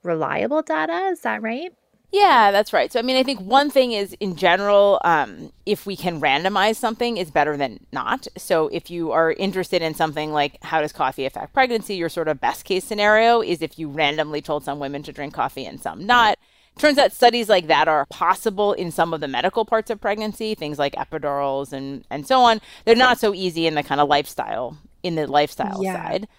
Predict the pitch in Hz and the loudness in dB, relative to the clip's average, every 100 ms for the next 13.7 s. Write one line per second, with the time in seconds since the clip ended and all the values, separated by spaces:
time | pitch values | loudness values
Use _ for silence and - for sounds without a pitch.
0 | _ _ _ - 196 240 285 277 233 196 | _ _ _ -2 2 4 4 2 0 2
1 | 240 247 185 175 170 139 151 147 170 - | 4 4 2 2 2 2 2 2 2 2
2 | 135 123 - 117 - 160 151 139 139 135 | -2 -2 -6 -10 -10 -12 -6 -4 -4 -6
3 | 131 147 143 139 135 135 - 156 147 143 | -8 -8 -8 -8 -8 -12 -10 -10 -10 -12
4 | 139 131 107 - - - 143 143 151 131 | -12 -10 -12 -14 -18 -8 -8 -6 -4 -4
5 | - 156 156 _ _ _ 202 208 185 180 | -4 -8 -12 _ _ _ 4 4 6 4
6 | 208 208 233 240 196 - 175 170 - - | 2 4 4 2 0 -18 -16 -16 -14 -8
7 | 180 165 147 151 143 143 135 175 196 254 | 0 2 4 2 0 -4 -4 -2 2 4
8 | 269 - 202 196 190 170 160 - - 156 | 2 2 0 0 -4 -6 -6 -10 -12 -14
9 | - 170 151 175 151 175 165 160 147 147 | -8 -6 -6 -8 -2 0 0 -2 -6 -6
10 | 156 151 135 139 - 202 339 277 226 208 | -6 -6 -6 -10 -10 -10 -8 -4 -2 -2
11 | 196 _ _ _ - 214 220 254 240 214 | -2 _ _ _ 0 2 2 2 4 2
12 | 202 - 190 - 196 190 175 160 160 151 | 0 -4 -4 0 2 2 4 2 4 2
13 | 147 151 147 170 - 151 | 2 -2 0 0 0 -6